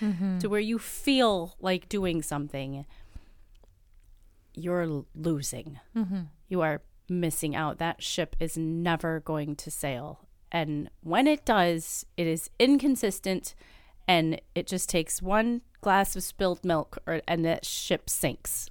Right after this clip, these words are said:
Speaker 2: you know, like, when we wait for our emotions to prompt us into action, that is, for me, very, a very scary
Speaker 1: Mm-hmm.
Speaker 2: arena
Speaker 1: Mm-hmm.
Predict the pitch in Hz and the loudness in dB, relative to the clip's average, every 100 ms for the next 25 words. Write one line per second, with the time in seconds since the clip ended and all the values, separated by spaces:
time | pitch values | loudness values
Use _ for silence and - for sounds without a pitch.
0 | - 180 175 170 170 147 - - - - | -6 -2 0 0 0 -4 -6 -16 -18 -18
1 | - - - 196 190 240 240 233 247 - | -20 -20 -8 -4 0 2 4 4 4 0
2 | 214 185 180 175 175 175 202 196 202 - | 2 4 4 4 2 2 0 0 0 -4
3 | - - 175 165 160 - - 180 165 165 | -4 -2 -2 -2 -4 4 6 8 4 0
4 | 170 165 - - 170 - - 151 151 - | -4 -4 -6 -6 -6 -4 -8 -8 -8 -6
5 | 151 139 147 - - - - - - - | -4 -4 -6 -10 -18 -20 -20 -20 -12 -4
6 | 165 165 - - - - _ _ - - | -2 -2 -2 -8 -14 -20 _ _ -20 -20
7 | - - - 120 160 226 156 127 - - | -20 -20 -10 -4 -2 -2 -2 -4 -8 -8
8 | - - - - - - 160 156 156 151 | -4 -4 -6 -12 -20 -10 -6 -4 -4 -6
9 | 151 147 156 - 143 151 127 127 - - | -4 -4 -6 -6 -6 -4 -4 -6 -10 -8
10 | 175 156 156 151 147 127 107 127 - - | -6 -6 -4 -4 -2 -2 -4 -6 -8 -6
11 | 143 139 131 | -4 -4 -8